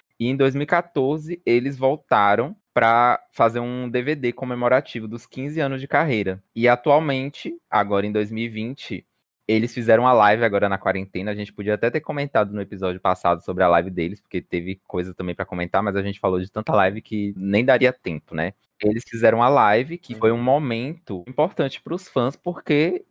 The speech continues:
faz tempo que os fãs estavam pedindo esse retorno do K L B. E aí,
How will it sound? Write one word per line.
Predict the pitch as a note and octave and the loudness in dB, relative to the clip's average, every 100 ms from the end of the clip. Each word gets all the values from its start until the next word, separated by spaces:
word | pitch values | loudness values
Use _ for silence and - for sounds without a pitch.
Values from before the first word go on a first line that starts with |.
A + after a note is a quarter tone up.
| _ | _
faz | - C#3+ F#3 | 0 0 0
tempo | - C#3+ D3+ F#3 | -4 -4 -4 -4
que | F3+ | -4
os | E3 | -2
fãs | C#3+ C#3 | -4 -4
estavam | - C#3+ C3+ | 0 0 -2
pedindo | F#3 D3 C#3 D3+ | -10 -10 -6 -6
esse | F#3 | -4
retorno | F3+ - C#3 C#3+ | -6 -4 -4 -4
do | C#3+ | -2
K | D3+ | 0
L | C3+ E3 | 0 0
B. | - A#2 - | -2 -2 0
E | A#2 | 4
aí, | B2 B2 B2 C3 - | 6 6 2 -2 -4